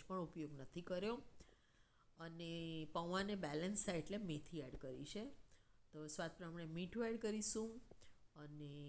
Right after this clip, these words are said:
થોડો લીંબુનો રસ એડ કરીશું અને બધું સરસ મિક્સ કરી લઈશું. તો ફ્રેન્ડ્સ, ખાંડ નાખવી એમાં ઓપ્શનલ છે, હું નથી નાખતી. તો બધું સરસ આપણે મિક્સ કરી અને મેથી પૌવા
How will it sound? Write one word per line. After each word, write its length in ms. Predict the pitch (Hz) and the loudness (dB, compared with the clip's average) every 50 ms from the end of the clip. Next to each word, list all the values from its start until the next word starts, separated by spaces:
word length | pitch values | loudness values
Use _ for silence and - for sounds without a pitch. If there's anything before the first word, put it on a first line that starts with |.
| 147 147 147 147 147 | -6 -6 -6 -8 -8
થોડો 220 | - 170 170 156 156 | -8 -6 -4 -2 -2
લીંબુનો 440 | 160 165 165 156 160 165 156 156 151 | -2 -2 -4 -4 -4 -4 -4 -2 -2
રસ 340 | 147 147 156 175 196 202 - | -2 -2 0 2 4 4 4
એડ 160 | 220 214 208 | 4 2 -2
કરીશું 560 | 202 - 196 190 202 196 196 - - 214 214 226 233 - - - - - - - - - - - | -2 -2 -2 0 2 4 4 4 4 4 2 0 -2 -6 -10 -18 -20 -20 -20 -20 -20 -20 -20 -20
અને 300 | - 135 139 139 139 143 139 139 | -18 -16 -16 -14 -14 -14 -12 -8
બધું 380 | 143 156 151 151 - 202 202 | -8 -8 -8 -6 -4 -2 0
સરસ 380 | 196 - 165 - 180 269 - - - - - - - - - 143 | 0 0 -2 -2 -2 0 2 2 2 2 -2 -8 -10 -16 -14 -10
મિક્સ 240 | 151 147 - - - - | -10 -8 -2 0 0 0
કરી 280 | - 131 - - - 143 | 0 -2 -10 -10 -12 -12
લઈશું. 400 | 135 135 139 - - - 214 196 - - - - - - - - - - - - - 202 - | -10 -8 -6 -6 -6 -6 -6 -8 -10 -12 -16 -18 -20 -20 -20 -20 -20 -20 -18 -14 -12 -8 -6
તો 80 | - 185 | -6 -4
ફ્રેન્ડ્સ, 400 | 185 - 247 254 247 269 262 - | -2 -2 -2 -2 0 2 2 2
ખાંડ 320 | - 185 165 180 185 185 | 4 4 4 4 4 2
નાખવી 280 | 185 170 160 - 180 165 | 0 -2 -2 -2 -4 -4
એમાં 240 | 160 160 156 143 | -4 -4 -4 -6
ઓપ્શનલ 380 | 139 - - - - 196 202 220 | -6 -8 -8 -6 -2 0 0 0
છે, 180 | 208 - 208 196 | 0 0 0 0
હું 280 | 196 170 - 208 233 226 | 0 0 2 2 2 4
નથી 280 | 196 156 - - 143 139 | 2 0 0 -2 -10 -10
નાખતી. 580 | 156 127 120 117 - - - - - - 202 - - - - - - - - - - - - - - - - - | -8 -10 -12 -12 -14 -18 -20 -20 -20 -20 -20 -20 -20 -20 -20 -20 -20 -20 -20 -20 -20 -20 -20 -20 -20 -20 -12 -8
તો 100 | 160 156 151 151 151 151 | -4 -2 0 0 0 0
બધું 380 | 151 160 170 165 165 196 233 240 | 0 0 0 0 0 0 0 2
સરસ 340 | - - 151 160 170 180 - | 2 2 0 0 0 -2 -2
આપણે 240 | - 170 - 165 151 | -4 -4 -6 -6 -6
મિક્સ 300 | 160 175 196 - - - | -6 -6 -4 -2 -2 -2
કરી 320 | - 151 147 156 226 302 302 - - - - - - - - | 0 -2 -2 -2 -2 -4 -6 -8 -16 -20 -20 -20 -20 -20 -16
અને 240 | 147 143 143 147 147 | -16 -14 -10 -10 -10
મેથી 500 | 139 143 151 160 160 156 - - 220 240 | -10 -6 -6 -6 -6 -6 -8 -8 -8 -8
પૌવા 400 | 220 - - 139 127 131 143 185 | -8 -8 -10 -10 -8 -8 -8 -10